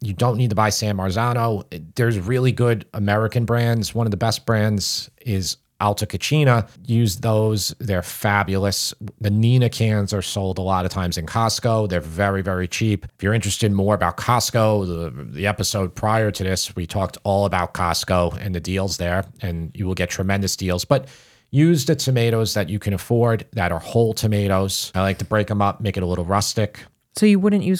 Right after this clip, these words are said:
Speaker 2: crushed tomatoes or
Speaker 1: You can.
Speaker 2: passata
Speaker 1: You can.
Speaker 2: or anything?
Speaker 1: I wouldn't use passata.
Speaker 2: Okay.
Speaker 1: Passata is basically used, is, is almost in its finished state. So
Speaker 2: Mm-hmm.
Speaker 1: passata, you don't need to cook a long time.
Speaker 2: Yeah.
Speaker 1: Passata will just get too thick.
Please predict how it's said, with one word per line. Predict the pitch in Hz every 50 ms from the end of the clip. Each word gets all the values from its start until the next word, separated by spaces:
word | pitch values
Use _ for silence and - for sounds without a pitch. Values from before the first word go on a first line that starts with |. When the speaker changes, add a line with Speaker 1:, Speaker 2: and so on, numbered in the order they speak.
| - _ _
Speaker 2:
crushed | - - 190 185 - - -
tomatoes | 202 196 196 202 202 202 196 196 185
or | 190 180
Speaker 1:
You | 180
can. | - - -
Speaker 2:
passata | 180 175 180 175 170 165 165 170 180 185 190 190 190
Speaker 1:
You | 185 180
can. | 175 175
Speaker 2:
or | 170
anything? | 175 175 175 175 185 185 185 185 -
Speaker 1:
I | - 131
wouldn't | 127 139 135 135 131
use | 131 113 -
passata. | - - - - 90 87 85 85 87 85 78 180
Speaker 2:
Okay. | 175 - 143 131 147 -
Speaker 1:
Passata | - 185 - 220 226 247 262 254 226 185
is | 135 160 147 113 101
basically | - 139 131 135 117 113 127 107 120 120 113
used, | 104 104 110 110 110 117 120 95 - -
is, | 131 113 - - -
is | - 110 104
almost | 110 107 101 98 -
in | 113 101
its | 92 - -
finished | - - 104 95 90 - - -
state. | - - 95 82 76 - - _
So | - 185 190 175 - 190
Speaker 2:
Mm-hmm. | 185 180 180 175 - _ _ _ _ -
Speaker 1:
passata, | 131 - - 156 160 156 139 135 123 104
you | 117
don't | 113 110 87
need | 92 104 92
to | 87 85
cook | - - 85 - -
a | 90
long | 82 78 80 76 69
time. | - - - 82 78 73 71 -
Speaker 2:
Yeah. | 180 175 165 165 160 165 - _ _ _ _ _ _ _ _ _ _ _ _
Speaker 1:
Passata | - 127 - 147 143 147 139
will | 131 123 110
just | 95 98 -
get | - 85 -
too | - - 104
thick. | 85 - - 87 85 82 - - - -